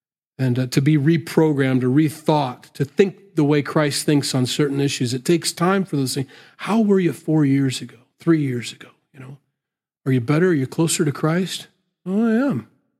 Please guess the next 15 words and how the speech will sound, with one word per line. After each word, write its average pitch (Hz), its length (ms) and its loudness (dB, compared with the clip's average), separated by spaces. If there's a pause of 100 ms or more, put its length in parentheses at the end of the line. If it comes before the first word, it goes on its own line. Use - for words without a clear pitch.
(320)
I 113 40 -20
do 135 140 4
read 156 220 4
my 156 140 2
Bible 151 640 0 (140)
once 131 280 -2
a 139 40 2
month. 220 540 0 (520)
Never 143 360 4
read 135 240 2
my 131 180 2
Bible 131 440 0
three 143 260 2
years 254 240 2
ago. 156 380 0